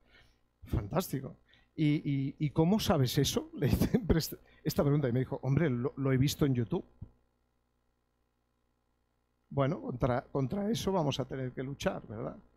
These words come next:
¿Cómo sabes eso? ¿Qué tan fiable es esa información que te ha llegado? ¿A través de quién te ha llegado? ¿Por qué canales te ha llegado?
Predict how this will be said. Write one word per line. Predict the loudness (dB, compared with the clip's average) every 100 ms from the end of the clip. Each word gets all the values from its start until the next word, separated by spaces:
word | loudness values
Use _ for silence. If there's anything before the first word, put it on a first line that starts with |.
| _ _ _ _
¿Cómo | 0 2 4 2
sabes | 0 -2 -2 -6 -8
eso? | -10 -12 -14 -18 _ _ _ _ _
¿Qué | 0 2
tan | 4 4 2
fiable | 2 2 2 2 2 2
es | 2 -2 -4
esa | -2 0
información | 0 0 -2 -2 -2 -2 -2
que | -2
te | -2
ha | -4
llegado? | -4 -6 -8 -10 -14 -20 _ -6
¿A | -2
través | 2 2 2
de | 2
quién | 0 2 4 4
te | 2 -2
ha |
llegado? | -4 -6 -8 -10 -6
¿Por | -6
qué | -4 -6
canales | -2 -2 -2 -4 -4
te | -4
ha |
llegado? | -4 -4 -6